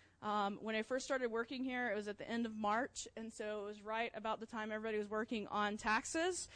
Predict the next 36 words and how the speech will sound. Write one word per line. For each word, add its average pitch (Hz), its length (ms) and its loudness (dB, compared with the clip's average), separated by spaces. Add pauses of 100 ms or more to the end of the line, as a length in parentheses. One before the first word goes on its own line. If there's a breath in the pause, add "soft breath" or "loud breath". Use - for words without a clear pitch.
(140)
So - 160 4
everybody 254 260 6
was 247 120 4
like, 233 140 4
"Okay, 381 360 6
the 277 160 6
I 349 160 8
R 381 120 8
S 403 140 8
system," 320 540 4
and 240 80 2
I'm 233 60 0
like, 220 200 2
"Ah, 440 540 10
the 311 80 -2
taxes, 349 560 4
okay." 180 320 6 (320 loud breath)
But 233 140 4
that's 277 240 8
not 269 180 10
what 233 160 10
we 214 60 8
were 220 160 10
talking 294 360 4
about. 190 280 -6 (1500 loud breath)
So, 277 540 12
the 214 100 8
incident 294 360 10
reporting. 214 580 10 (120)
The 220 120 4
basic 285 480 8
premise 320 600 4 (380 soft breath)
is, 277 600 8 (640 soft breath)
when 240 200 6
in 277 120 8
doubt, 269 680 10